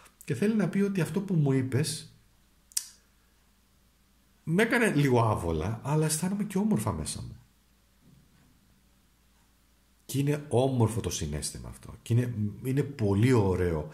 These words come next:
το συναίσθημα της αγάπης του έρωτα. Μην κλείνεσαι, αυτό θέλει να σου πει. Μην κλείνεσαι. Έχεις δύναμη, μπορείς να προχωρήσεις και μπορείς να ερωτευτείς και να αγαπήσεις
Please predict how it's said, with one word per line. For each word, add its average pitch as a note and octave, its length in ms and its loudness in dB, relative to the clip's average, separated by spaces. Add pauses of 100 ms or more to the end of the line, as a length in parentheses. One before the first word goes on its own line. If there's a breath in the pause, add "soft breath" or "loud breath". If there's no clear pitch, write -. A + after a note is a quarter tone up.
(400 loud breath)
το G#2+ 100 0
συναίσθημα G2 680 0
της - 260 -6
αγάπης F#2 580 -4
του E2+ 180 -2
έρωτα. D#2 340 -4
Μην B2 300 2
κλείνεσαι, A#2 500 4
αυτό - 200 -4
θέλει G#2 180 0
να E2 60 -2
σου - 180 -10
πει. - 120 -12
Μην C#3+ 320 2
κλείνεσαι. A#2+ 480 2 (300 loud breath)
Έχεις D3 400 2
δύναμη, A#2+ 440 4
μπορείς A2+ 400 2
να F3+ 100 0
προχωρήσεις G#2+ 500 -2
και D#3 120 -4
μπορείς A#2+ 200 0
να C3 100 -2
ερωτευτείς A2+ 460 0
και B2 120 -4
να G2 80 0
αγαπήσεις C3 500 -4